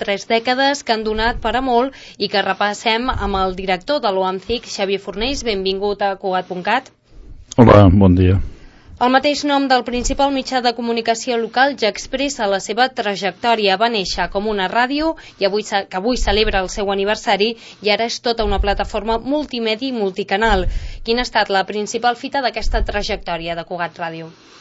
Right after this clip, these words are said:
Speaker 2: Bé, potser, mm, aquest, aquest procés d'adaptació mateix, jo diria, no? Eh,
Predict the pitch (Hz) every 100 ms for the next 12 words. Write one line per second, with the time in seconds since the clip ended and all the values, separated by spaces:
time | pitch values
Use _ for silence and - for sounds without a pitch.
0 | - - _ _ _ _ _ - 104 120
1 | - 92 - 85 - 107 107 117 117 107
2 | 104 98 90 95 98 52 58 50 65 82
3 | 85 82 95 92 98 - _ 101 95 101
4 | - 110 107 110 95 101 92 - 92 -
5 | 113 98 90 113 110 85 92 87 87 85
6 | 85 117 165 90 87 87 95 92 90